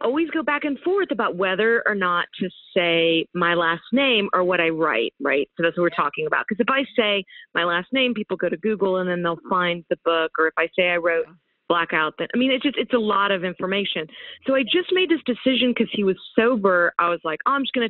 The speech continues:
Speaker 1: tell him that, uh, that, you know, what my last name is." And then it just so happened that he was listening to Fresh Air, like, that
Speaker 2: Oh.
Speaker 1: afternoon, and he had queued up this podcast, and it was my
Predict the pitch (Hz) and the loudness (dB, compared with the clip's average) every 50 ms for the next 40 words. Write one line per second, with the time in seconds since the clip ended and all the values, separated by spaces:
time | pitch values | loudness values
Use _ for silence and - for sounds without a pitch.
0 | - - 196 180 180 175 170 165 165 165 - _ _ _ _ _ _ _ _ _ | -4 -4 -4 -4 -2 -4 -4 -6 -8 -12 -18 _ _ _ _ _ _ _ _ _
1 | _ - 180 170 165 - _ _ - - 160 160 151 147 156 143 - - - - | _ 0 0 0 0 -2 _ _ -6 -4 -4 -2 -4 -4 -6 -8 -10 -12 -14 -18
2 | _ _ _ _ _ _ _ _ - _ _ - - - 104 - - 202 208 196 | _ _ _ _ _ _ _ _ -20 _ _ -8 -4 -2 -2 -2 0 0 0 2
3 | 180 175 - 170 170 160 160 156 160 160 - - 175 170 170 160 - 78 - - | 2 0 0 0 2 2 2 0 0 -2 -2 -2 -2 -2 0 -2 -4 -4 -4 -2
4 | - 196 202 208 208 165 180 - - 240 262 - - 269 220 214 190 208 214 - | 0 0 2 2 2 0 0 0 0 0 0 2 0 0 0 2 0 0 0 0
5 | - 208 185 180 165 - 180 185 208 196 185 208 202 - 226 202 185 170 - - | 0 -2 0 0 -2 -4 -2 -4 -2 -2 -2 -2 0 0 0 0 0 -2 -2 -2
6 | 180 175 180 - 196 180 185 185 165 175 175 - _ _ _ _ _ _ _ - | -2 0 0 0 0 2 2 2 2 0 -2 -4 _ _ _ _ _ _ _ -2
7 | 180 208 196 196 185 185 180 180 - 175 170 185 - - - 185 180 180 190 214 | -2 0 0 0 0 0 0 0 0 0 0 -2 -6 -10 -12 -10 -8 -6 -6 -4
8 | 226 214 196 180 175 170 170 165 170 165 165 _ - - - - 370 - - 196 | -4 -4 -4 -6 -6 -6 -8 -8 -10 -12 -14 _ -20 -20 -16 -16 -10 -4 -4 -2
9 | 185 185 175 220 226 208 - - _ _ _ - - - 262 269 262 - - 196 | -2 -2 -2 -2 -4 -4 -6 -8 _ _ _ -8 -4 -2 0 0 0 0 0 -2
10 | 190 175 - - 208 208 226 214 - 226 175 175 - 180 175 165 190 208 240 240 | -4 -4 -4 -4 -2 -2 -2 -2 -2 -2 -2 -2 -2 -4 -4 -4 -2 0 0 0
11 | 240 | 0